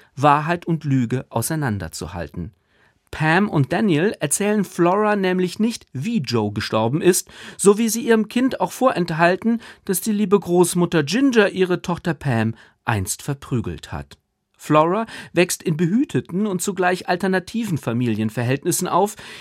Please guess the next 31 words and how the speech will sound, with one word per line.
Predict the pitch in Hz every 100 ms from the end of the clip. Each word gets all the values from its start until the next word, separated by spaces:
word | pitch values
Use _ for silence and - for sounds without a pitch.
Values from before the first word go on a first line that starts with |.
| -
die | 160
sie | 175
zeitlebens | - 180 165 165 143 139 165 -
prägen | - 175 143 101 90
werden. | 87 85 90 - _ _
Ihre | 175 196
Entscheidungen, | 180 - 160 180 214 240 240 214
mögen | 220 208
sie | 190
noch | 202 208
so | - 175
merkwürdig | 139 147 226 240 226 220 -
oder | - 180
gar | 175
moralisch | 170 170 165 196 -
zweifelhaft | - 196 254 220 226 -
sein, | 180 196 208 - -
hält | - 190
sie | 214 175
grundsätzlich | 165 175 180 170 156 - 151 -
für | - 151
gut | 139 143 117
und | - 110
richtig. | 160 - 85 - - _ _ - - _ -
Flora | - 143 165 196 226
ist | - 185 -
nicht | 208 190 -
nur | 185 180 -
ein | 160 160
Digital | 208 208 175 - 156
Native, | 147 190 262 - 185